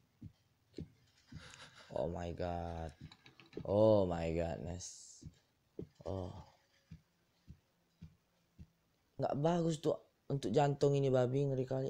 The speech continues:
Oke, dari bawah. Oke, bye-bye, bitch. Aku ke atas, anjing. Oke, cepat, cepat, cepat, cepat. Buka pintu, buka pintu, buka pintu. Kemana kita caranya ke atas tadi? Oke, secepat kilat.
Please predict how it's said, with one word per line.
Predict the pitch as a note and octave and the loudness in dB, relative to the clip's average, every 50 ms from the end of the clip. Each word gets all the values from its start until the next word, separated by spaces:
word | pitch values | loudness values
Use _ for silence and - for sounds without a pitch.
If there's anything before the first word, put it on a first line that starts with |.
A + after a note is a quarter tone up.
| - | -2
Oke, | - A#2 C3 A#2+ B2 - - C3 | 0 0 0 0 0 2 4 4
dari | B2 B2 A#2+ A#2 A#2+ | 6 6 4 2 2
bawah. | A#2 A#2+ A#2 A#2 A#2 A2+ A2+ - _ - - - - - - - - - _ - - | 2 4 6 6 6 4 2 -4 _ -18 -16 -14 -14 -12 -12 -14 -16 -18 _ -8 -6
Oke, | G#2+ A2 B2 A#2 G#2+ | 0 4 6 6 8
bye-bye, | G#2 G#2+ G#2 G2+ A2 A2 G2+ | 8 8 8 8 8 6 6
bitch. | G2+ G#2 G2 F#2+ - - - - - - _ - | 6 6 6 4 2 -2 -4 -6 -6 -6 _ -4
Aku | G#2+ - - G#2 - | -4 -2 -2 -2 -2
ke | - | 0
atas, | G2 G2 - G#2+ G2+ - G#2 | -2 -2 -2 -4 -6 -4 -2
anjing. | G2 F#2+ F#2+ F#2 G2 G2 - _ _ _ _ _ _ _ _ _ _ _ _ _ _ _ _ _ _ _ _ _ _ | 0 0 0 0 -2 -6 -12 _ _ _ _ _ _ _ _ _ _ _ _ _ _ _ _ _ _ _ _ _ _
Oke, | - C3 - B2+ - | -18 -8 -6 -4 -4
cepat, | - - - G#2 - - - | -4 -4 -4 -4 -4 -4 -4
cepat, | - G#2+ - - | -4 -4 -4 -4
cepat, | - - - G2+ E2+ - A2+ | -6 -4 -4 -4 -4 -4 -6
cepat. | - - G2+ - - | -4 -4 -4 -2 -2
Buka | A#2 A#2+ - - | -4 -2 -2 -4
pintu, | - - A#2+ A#2 A#2 A2+ A2+ | -4 -4 -4 -4 -4 -2 -2
buka | G2+ G#2+ - - - - | -4 -2 -4 -4 -6 -4
pintu, | - A#2 A#2 G#2 G#2+ G#2+ F#2+ | -4 -6 -4 -2 -2 -2 -2
buka | G2+ - - - | -4 -4 -6 -8
pintu. | - - A2 A2+ A2 - G#2 - | -8 -6 -6 -6 -4 -4 -4 -4
Kemana | - A2 A2 A2 A2 G#2+ G#2 | -2 -2 -2 -2 -2 -2 -4
kita | - - - E2 F2 - - - - | -4 -6 -6 -8 -8 -10 -10 -14 -12
caranya | _ - A2 G#2 G#2+ G#2+ A2 G#2+ | _ -6 -4 -2 -2 -4 -4 -4
ke | - G2+ | -6 -6
atas | G#2 - A2 | -6 -6 -6
tadi? | - - G#2+ A#2 A#2+ - - - - - - - - - - - - _ _ _ _ _ _ - - - - | -4 -4 -4 -4 -6 -8 -14 -18 -16 -16 -14 -12 -12 -14 -14 -16 -20 _ _ _ _ _ _ -14 -14 -8 -2
Oke, | - A#2 A#2+ A2+ A2 A2 - - B2 A#2 A2+ G#2 | 0 0 0 0 -2 -2 0 4 6 6 6 6
secepat | G#2 - - - A#2 A2+ A2+ - A#2+ - - - | 4 0 -4 -2 0 0 2 2 0 0 0 0
kilat. | - C3 B2 B2 B2+ B2+ B2 | 2 4 6 6 6 4 2